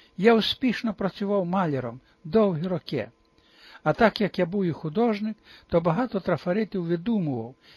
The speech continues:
і виготовляв сам. А основну кількість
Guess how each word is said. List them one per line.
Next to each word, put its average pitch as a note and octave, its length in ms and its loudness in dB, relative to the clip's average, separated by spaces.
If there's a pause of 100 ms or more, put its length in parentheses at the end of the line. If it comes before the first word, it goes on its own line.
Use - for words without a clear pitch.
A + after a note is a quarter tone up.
і D3 120 0
виготовляв F#3+ 580 2
сам. F3 400 -2 (920)
А D3 120 6
основну A#3 440 4
кількість G3 640 -2